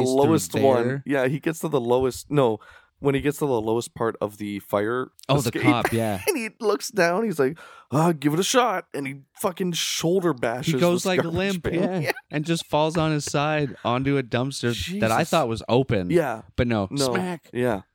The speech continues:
Speaker 2: Oh, my
Speaker 1: Oh,
Speaker 2: God.
Speaker 1: dear.
Speaker 2: Yeah.
Speaker 1: But yeah, he follows them, or Gabriel, into the sewer,
Speaker 2: Underground
Speaker 1: which turns
Speaker 2: Chicago.
Speaker 1: into underground
Speaker 2: Chicago.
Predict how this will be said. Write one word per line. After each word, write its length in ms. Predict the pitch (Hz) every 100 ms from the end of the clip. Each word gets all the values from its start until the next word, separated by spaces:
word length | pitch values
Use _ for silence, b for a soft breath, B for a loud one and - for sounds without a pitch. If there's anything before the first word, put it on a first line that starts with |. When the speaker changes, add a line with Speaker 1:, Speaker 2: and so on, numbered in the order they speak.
| _
Speaker 2:
Oh, 240 | 139 143
my 120 | 107 101
Speaker 1:
Oh, 320 | 135 123 113
Speaker 2:
God. 80 | 104
Speaker 1:
dear. 320 | 104 95 90 98 -
Speaker 2:
Yeah. 100 | 113
Speaker 1:
But 80 | 113
yeah, 140 | 104
he 160 | 110 117
follows 440 | 123 120 123 107
them, 380 | 113 113 110 101 104
or 200 | 104 98
Gabriel, 580 | 90 110 107 107 104 101
into 540 | 101 101 - 101 101
the 100 | 90
sewer, 520 | - - 123 120 120
Speaker 2:
Underground 380 | 113 104 101 95
Speaker 1:
which 100 | 98
turns 140 | 107 104
Speaker 2:
Chicago. 260 | 95 98 107
Speaker 1:
into 320 | 101 101 98
underground 440 | 92 98 98 101 98
Speaker 2:
Chicago. 300 | 117 -